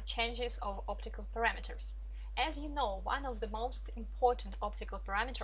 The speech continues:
of the optical glass is refractive index. And, uh, it is, it, it usually changes with the temperature too. For example, if we have a glass melt at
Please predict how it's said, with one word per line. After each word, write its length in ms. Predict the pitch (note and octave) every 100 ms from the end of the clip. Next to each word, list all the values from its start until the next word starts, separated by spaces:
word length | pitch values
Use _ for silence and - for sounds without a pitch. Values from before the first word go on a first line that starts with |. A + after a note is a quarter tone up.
| -
of 120 | F#3+
the 100 | -
optical 400 | A3 - G3 F3+
glass 400 | F#3+ G#3+ D4 - -
is 240 | B3 A#3
refractive 680 | A3+ F#3+ - G3 G#3 - G3 - -
index. 540 | G#3+ G3 F#3 - - - - - - - - - - - -
And, 320 | A3 B3 B3 A#3
uh, 140 | A#3+ A3 - - -
it 160 | E4 F#4
is, 240 | E4+ - - - - -
it, 160 | - F4 - -
it 320 | D4 E4 D#4+ D#4+ -
usually 600 | D#4+ D4 C#4 - D#4+ E4
changes 520 | - A#3+ A3+ C#4 C#4
with 220 | B3 B3
the 80 | B3+
temperature 540 | - B3+ A#3+ B3+ -
too. 320 | - - D#4+ F#3 - - - - - - - - -
For 120 | D#4+
example, 460 | D4+ D#4 - - -
if 160 | E4 -
we 80 |
have 360 | C4+ - - - -
a 60 |
glass 420 | G3+ A3+ A3 - -
melt 420 | G#3 G#3+ - - - -
at 220 | F#3+